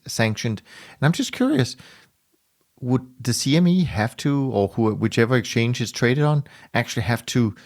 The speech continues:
stop something like the ruble from being traded if, if we're sanctioning Russia?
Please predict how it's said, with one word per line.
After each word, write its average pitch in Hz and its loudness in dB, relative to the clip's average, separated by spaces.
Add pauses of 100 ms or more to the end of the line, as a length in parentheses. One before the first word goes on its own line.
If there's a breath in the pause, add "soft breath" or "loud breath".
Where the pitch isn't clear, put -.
stop - -6 (400)
something 127 -2
like 110 -2
the 107 0
ruble 117 -2
from 131 -2
being 110 -4
traded 127 -2
if, - -4
if - -8
we're 107 2
sanctioning 113 -4
Russia? 143 -2